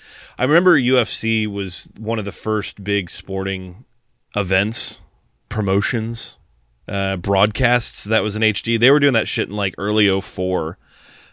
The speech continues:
because they were still, like, desperate to get any type of exposure. And there was, like, a channel called H D Network or something. It wasn't H D Net. It was something else. It, it might have just been the high definition channel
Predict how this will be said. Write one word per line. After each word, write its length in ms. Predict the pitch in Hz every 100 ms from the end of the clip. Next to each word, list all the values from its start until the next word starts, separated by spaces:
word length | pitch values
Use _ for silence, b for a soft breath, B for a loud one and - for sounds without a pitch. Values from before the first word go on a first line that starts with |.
| b -
because 880 | 98 107 98 98 95 90 - - - _ _ _ _ _
they 180 | 104 110
were 140 | 104
still, 640 | 95 - 107 101 98 95 - _
like, 340 | 95 92 - _ _ _ _ _ 101
desperate 400 | 104 95 - 101
to 80 | 95
get 120 | 101
any 140 | 101
type 180 | 98 101
of 120 | 90
exposure. 640 | 90 - 92 95 104 110 113 _ B B B B
And 300 | - 95 95
there 100 | 98 95
was, 120 | 90
like, 140 | 95
a 80 | 92
channel 420 | 87 101 98 104
called 360 | 101 95 92 90
H 300 | 98 98 -
D 180 | 104 98
Network 540 | 90 - 101 107 -
or 40 | 101
something. 460 | - 107 101 107
It 120 | 95 113
wasn't 220 | 120 110
H 160 | 101
D 140 | - 95
Net. 280 | 87 90 87
It 40 |
was 120 | -
something 320 | - 139 95
else. 240 | 90 90 92
It, 80 | -
it 200 | 113 131
might 100 | 143
have 100 | 104
just 120 | 95
been 120 | 104
the 80 | 98
high 240 | - 98
definition 480 | 98 98 90 92 -
channel 420 | 87 90 90 92